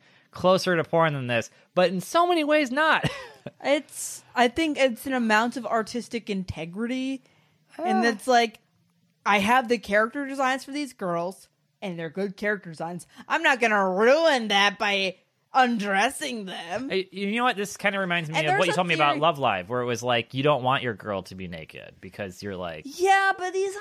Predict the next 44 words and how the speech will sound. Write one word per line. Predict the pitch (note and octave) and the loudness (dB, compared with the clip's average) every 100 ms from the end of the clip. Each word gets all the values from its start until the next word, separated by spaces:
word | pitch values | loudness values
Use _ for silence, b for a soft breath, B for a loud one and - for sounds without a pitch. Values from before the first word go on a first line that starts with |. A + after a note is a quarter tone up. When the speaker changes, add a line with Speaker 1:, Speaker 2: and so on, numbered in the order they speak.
| G#4+ | -12
Speaker 2:
aren't, | C#4 | -6
like, | D4+ C4+ | -4 -4
Love | G#3 F#3 F3+ E3+ | -4 -4 -4 -4
Live | D#3+ D#3+ D3+ | -4 -4 -8
girls. | D3+ D#3 A2 G#2+ A#3 | -10 -10 -10 -10 -2
Speaker 1:
No. | F3+ C#3 C3 C#3 | 2 2 2 0
Speaker 2:
'Cause | B3+ | -2
you | D#4 | -2
don't | F4 F4 | 2 2
want, | F4+ C#4 - b b | 2 -2 -12 b b
these | D#4 E4+ | -4 0
aren't | F4 C4+ | -2 2
girls | C#4 C#4 C4+ | 2 4 2
that | B3+ | 0
are | |
made | A#3 A3+ G3 | 0 -2 -2
to | |
be | G3+ G3 | -4 -6
pure | - - G#3+ G#3+ | -8 -2 2 2
for | G3 F#3 | 0 -6
you. | E3+ D#3 D#3+ E3+ E3+ _ _ A#3 | -6 -8 -12 -14 -16 _ _ -8
These | B3 | 0
are | C4+ | 0
girls | A3+ A3+ G#3+ C#3 | 2 2 2 4
who | |
are, | C#3 C3+ C3+ C3 B2 | 4 6 6 4 4
Speaker 1:
Oh, | |
Speaker 2:
like, | A#2 | 2
Speaker 1:
I | G#3 | 2
Speaker 2:
overtly | A#3+ B3+ B3 G#3+ | 2 2 0 -2
Speaker 1:
see. | F3 | -4
Speaker 2:
sexual | - A#3 - G#3 F3+ F3 F3 - _ | -2 -2 -2 -4 0 0 -2 -8 _
Speaker 1:
Yeah. | A#2 A2 G#2+ | -8 -6 -2
Speaker 2:
to | C#4+ | 0
an | C4+ | 2
extent | A#3+ - - B3 G#3 - | 0 -4 -2 0 0 -4
that | A3 A#3+ | -4 0
you | B3 | 4
Speaker 1:
Okay. | |
Speaker 2:
don't | B3 B3+ B3 | 4 2 0
even | G#3+ F#3+ F3+ | -2 -4 0
matter | F3+ F3+ E3 D3+ | 2 2 0 -8
to | D3+ | -14
them. | D3 C3 | -12 -14